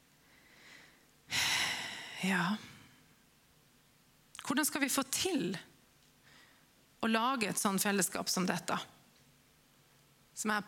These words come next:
prøvd å tegne noen bilder av. Hvor vi elsker hverandre, hvor vi tjener med det vi har, og hvor vi gir Gud ære. Jo, jeg tror kanskje at det er en liten hemmelighet i å snu det hele og starte med punkt tre.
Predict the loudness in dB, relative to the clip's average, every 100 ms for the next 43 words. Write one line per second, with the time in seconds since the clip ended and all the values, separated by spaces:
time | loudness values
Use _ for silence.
0 | 0 2 2 0 -2 2 2 4 4 2
1 | 0 0 0 2 2 4 2 0 -4 -14
2 | -20 -20 _ _ _ -20 _ _ _ _
3 | _ _ _ -16 -4 0 0 2 2 2
4 | 0 2 2 2 2 2 0 -6 -20 -20
5 | -20 -8 -2 0 2 2 4 4 4 4
6 | 4 4 4 4 4 2 0 -2 -10 -20
7 | -20 -20 -20 -20 _ -18 -10 -2 0 2
8 | 4 2 2 2 2 2 2 2 -2 -6
9 | -12 -20 _ _ -2 0 2 2 2 4
10 | 4 4 2 2 2 4 2 2 4 4
11 | 4 4 2 2 2 2 2 2 2 4
12 | 4 4 4 2 2 -2 -8 -20 -12 -2
13 | -2 2 0 0 0 -2 -2 -2 -2 -2